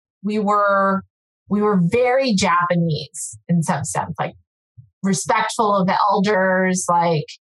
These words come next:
you know, a lot of emphasis on education in the house. We ate Japanese food at home. And so there's that element. The other piece of the, that's relevant from an immigrant standpoint is that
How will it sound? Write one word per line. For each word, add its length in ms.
you 200
know, 180
a 60
lot 420
of 100
emphasis 480
on 160
education 760
in 120
the 120
house. 720
We 220
ate 220
Japanese 640
food 160
at 140
home. 540
And 220
so 460
there's 260
that 300
element. 580
The 160
other 160
piece 240
of 200
the, 300
that's 240
relevant 440
from 180
an 160
immigrant 500
standpoint 760
is 200
that 300